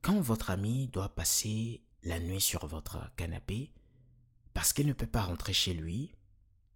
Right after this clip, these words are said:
alors que vous recevez la visite de votre petit ami, eh bien, là vous faites un sacrifice. Parce que vous ne pouvez pas faire ce que vous voulez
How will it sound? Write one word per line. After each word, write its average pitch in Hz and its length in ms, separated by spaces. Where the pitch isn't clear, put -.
alors 98 680
que 123 320
vous 120 200
recevez 107 420
la 104 140
visite 87 380
de 85 60
votre - 520
petit - 320
ami, 117 420
eh - 100
bien, 107 560
là - 140
vous 85 120
faites 87 240
un 85 60
sacrifice. - 840
Parce - 200
que 151 320
vous 170 160
ne 180 40
pouvez 113 300
pas 143 520
faire - 380
ce - 160
que - 120
vous 95 140
voulez 92 460